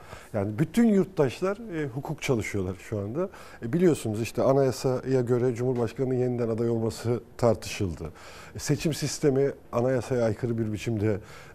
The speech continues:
değiştirildi. Pek çok konu var ama yurttaşlar hep beraber hukukçu olduk. Dolayısıyla dinleyen herkesin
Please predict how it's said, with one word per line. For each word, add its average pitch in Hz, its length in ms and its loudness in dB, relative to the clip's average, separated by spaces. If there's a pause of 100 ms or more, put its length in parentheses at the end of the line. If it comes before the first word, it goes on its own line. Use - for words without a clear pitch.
değiştirildi. 92 840 0 (160)
Pek 269 180 4
çok - 320 -2
konu 135 220 4
var 95 120 2
ama 147 200 2 (420)
yurttaşlar 185 560 2
hep - 160 2
beraber 196 240 10
hukukçu 175 380 2
olduk. 123 200 2
Dolayısıyla 170 640 6 (600)
dinleyen 165 440 6
herkesin 175 760 4